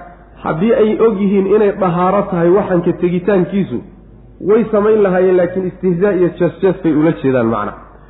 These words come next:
Yacni, waa niman iska keen weynaysiinayno oo wax iska keen weynaysiinayo, waxeenna inay inala qastaan aan rabin iyo xumaanteenna. Mar hadday sidaas yihiin, nimankaasi meesha inala joogi maayaan, ama wixii haynala qasteen,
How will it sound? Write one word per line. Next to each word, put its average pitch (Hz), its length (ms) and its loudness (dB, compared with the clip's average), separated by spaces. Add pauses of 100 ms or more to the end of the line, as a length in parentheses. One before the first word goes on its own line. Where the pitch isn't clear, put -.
(200)
Yacni, 175 240 2
waa 185 160 4
niman 202 240 2
iska 190 240 0
keen 190 240 0
weynaysiinayno 175 720 2
oo 180 100 4
wax 202 140 0 (100)
iska 190 240 -2
keen 190 220 0
weynaysiinayo, 190 720 2 (600)
waxeenna 196 480 2
inay 202 260 2
inala 180 220 2
qastaan 175 500 -2
aan 160 160 0
rabin 156 220 2
iyo 156 160 2
xumaanteenna. 143 600 -2 (500)
Mar 226 140 0
hadday 214 260 0
sidaas 214 380 -2
yihiin, 202 260 0 (560)
nimankaasi 202 640 0
meesha 214 280 2
inala 202 260 2
joogi 202 360 0
maayaan, 185 260 2
ama 185 180 0
wixii 220 260 2
haynala 180 380 2
qasteen, 147 400 -2